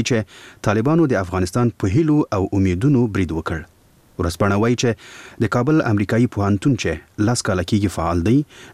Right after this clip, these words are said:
د افغانستان ځوانان او نجونې د حقوقو، سیاسي علومو،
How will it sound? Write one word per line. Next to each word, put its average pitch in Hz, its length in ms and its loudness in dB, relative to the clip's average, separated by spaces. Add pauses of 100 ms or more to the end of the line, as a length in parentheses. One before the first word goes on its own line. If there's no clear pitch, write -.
د 107 80 0
افغانستان 104 520 0
ځوانان 85 360 0 (140)
او 92 60 2
نجونې 117 680 0
د 87 80 0
حقوقو، 139 400 0 (300)
سیاسي 98 340 0
علومو، 82 360 0